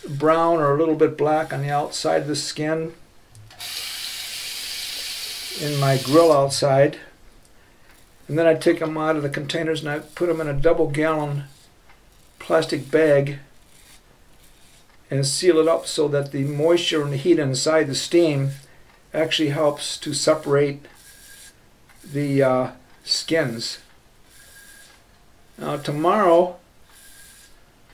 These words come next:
what I'll do is I'll sit and I'll peel the, the skin off the meat and put the meat in a pan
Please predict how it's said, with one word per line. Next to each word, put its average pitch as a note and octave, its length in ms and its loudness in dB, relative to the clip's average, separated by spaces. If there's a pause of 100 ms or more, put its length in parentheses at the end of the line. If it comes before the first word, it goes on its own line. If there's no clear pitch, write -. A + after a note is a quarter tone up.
(600)
what C#3+ 180 2
I'll C3+ 220 4
do D3 460 4 (840)
is C3+ 140 -2
I'll C#3+ 140 6
sit F#3 260 0
and D3+ 80 -6
I'll C#3 80 -2
peel E3+ 300 4
the, C3+ 180 2
the - 920 -10
skin F#3+ 340 4
off D3+ 200 4
the C#3 60 0
meat F3+ 420 10
and C#3 180 -6
put D#3+ 160 -4
the D3 80 -4
meat D#3 200 2
in C3+ 100 -2
a B2 40 -4
pan A3+ 600 0